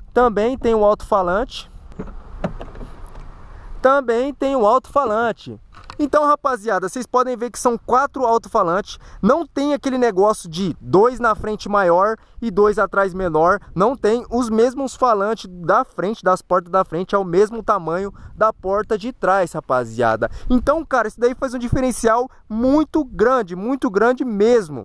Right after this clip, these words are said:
Na parte de som é muito melhorada nesse carro. A parte de alto-falante, rapaziada, falar pra vocês, é incrivelmente incrível. Esse som aqui, eu não sei qual modelo que é que vem na porta, mas é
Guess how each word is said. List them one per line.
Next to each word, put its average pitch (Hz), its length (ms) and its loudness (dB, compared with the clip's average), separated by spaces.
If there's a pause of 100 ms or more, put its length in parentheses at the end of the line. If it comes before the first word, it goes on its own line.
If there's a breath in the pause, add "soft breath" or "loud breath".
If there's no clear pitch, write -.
(120)
Na 175 160 2
parte 233 260 -4
de 233 140 -4
som 233 240 0
é 233 40 0
muito 226 300 -6
melhorada 220 460 0
nesse 208 240 -12
carro. 165 320 -2
A 151 40 -2
parte 170 300 -2
de 160 60 -2
alto-falante, 170 720 0
rapaziada, 131 500 -2
falar 165 300 0
pra 180 100 -2
vocês, 160 460 -6
é 175 120 0
incrivelmente 214 1300 0
incrível. 196 600 2 (240 loud breath)
Esse - 280 0
som 262 260 2
aqui, 247 340 -2 (160 loud breath)
eu 226 120 2
não 277 180 2
sei 277 240 -2 (180)
qual 254 220 6
modelo 262 460 0
que 226 240 0
é 202 120 4
que 226 200 -8
vem 202 120 -2
na 202 140 4
porta, 180 420 0
mas 196 360 0
é 196 220 2